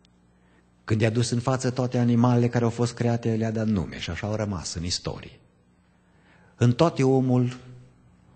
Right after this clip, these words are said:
prin Adam, demonstra o cunoștință la care omul de astăzi încă n-a ajuns.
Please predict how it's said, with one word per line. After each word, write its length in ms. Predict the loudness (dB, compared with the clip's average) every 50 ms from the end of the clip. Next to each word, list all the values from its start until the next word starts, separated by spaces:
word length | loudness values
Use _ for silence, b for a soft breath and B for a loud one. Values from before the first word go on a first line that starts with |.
| _ _ _ _ _ _ _ _ -20 _ _ _ -20 -20 _ _ _ -20 -20 _ _ _ _
prin 180 | -6 -4 -2 -2
Adam, 460 | 0 2 2 2 2 0 -2 -6 -10 -16 -20 -20 -20 -20 -20 _ _ -20 _ _ _ _ _ _ _ _ _ _ _ _ _ _
demonstra 560 | -4 -2 -2 0 0 -2 -4 -4 -2 0 0
o 120 | 2 0 0
cunoștință 840 | 0 -2 -2 -2 -2 -4 -4 -2 -2 -2 -2 -2 -2 -4 -4 -4 -8 -14 -20 -20 -20 -20 _ _ _ _ _ _
la 120 | -6 -6
care 240 | -4 -4 -4 -2 -2
omul 220 | -4 -4 -4 -4
de 80 | -4 -4
astăzi 320 | -6 -6 -6 -8 -6 -6
încă 160 | -6 -6 -4
n-a 180 | -4 -4 -4 -4
ajuns. 540 | -4 -6 -6 -8 -8 -6 -4 -4 -4 -4